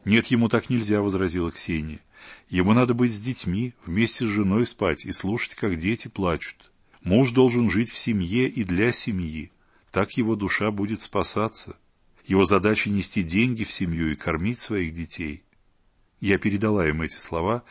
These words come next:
и муж сестры поверил, послушался. Сказала Ксения и про другую сестру.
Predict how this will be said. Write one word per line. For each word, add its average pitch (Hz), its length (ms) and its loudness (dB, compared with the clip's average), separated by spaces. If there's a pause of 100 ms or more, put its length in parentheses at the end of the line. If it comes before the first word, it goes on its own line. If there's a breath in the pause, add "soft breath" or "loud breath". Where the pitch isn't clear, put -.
(260 loud breath)
и 85 100 -2
муж 113 240 0
сестры 107 420 -6
поверил, 85 560 -2 (200)
послушался. - 800 -8 (720 loud breath)
Сказала 143 460 4
Ксения 131 420 4
и 113 40 4
про 117 140 -2
другую 101 420 2
сестру. 82 580 -6